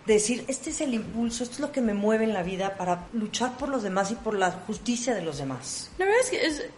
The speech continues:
Speaker 2: me gusta hacerlo, o sea, es, yo, yo soy muy afortunada porque he encontrado la pasión,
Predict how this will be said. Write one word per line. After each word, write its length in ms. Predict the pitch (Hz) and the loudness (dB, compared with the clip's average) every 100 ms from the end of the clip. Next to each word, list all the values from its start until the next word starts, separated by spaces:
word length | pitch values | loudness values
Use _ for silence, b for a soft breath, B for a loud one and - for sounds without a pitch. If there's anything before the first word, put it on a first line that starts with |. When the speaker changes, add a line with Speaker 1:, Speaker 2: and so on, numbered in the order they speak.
| - | -6
Speaker 2:
me 140 | 277 285 | -2 0
gusta 240 | 285 - | 0 -2
hacerlo, 400 | 320 254 214 180 196 226 | -2 0 0 -2 -10 -12
o 40 | |
sea, 320 | 220 233 226 | -2 2 6
es, 340 | 240 254 254 240 | 6 4 -2 -6
yo, 140 | 214 247 | -2 -2
yo 180 | 226 269 | 0 0
soy 140 | 302 | 4
muy 160 | 269 254 | 4 4
afortunada 560 | 247 233 220 214 220 | 0 -2 -2 0 -2
porque 240 | 220 - 214 | -2 -2 -2
he 20 | |
encontrado 500 | 214 226 214 214 214 | 0 -2 2 2 2
la 160 | 202 | 2
pasión, 540 | 202 185 - 202 190 | -2 -6 -4 -6 -8